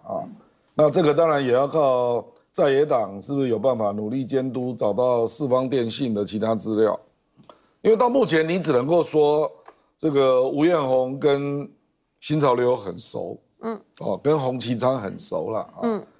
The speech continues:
Speaker 1: 那总统府还反驳啊，说不是跟赖清德，
Speaker 2: 对。
Speaker 1: 哦，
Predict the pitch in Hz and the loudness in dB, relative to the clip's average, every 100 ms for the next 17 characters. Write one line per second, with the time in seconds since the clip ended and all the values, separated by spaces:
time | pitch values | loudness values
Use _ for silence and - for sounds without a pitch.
0 | _ _ - 127 120 113 110 101 - _ | _ _ 0 2 4 2 2 -2 -10 _
1 | _ - 147 185 143 120 117 147 127 104 | _ 0 2 2 0 0 2 2 0 -2
2 | 107 113 123 117 143 - 117 123 123 120 | 0 2 2 2 -2 -4 -6 -4 0 0
3 | 107 107 98 - - _ _ 104 95 | 0 -4 -4 -6 -8 _ _ -6 -6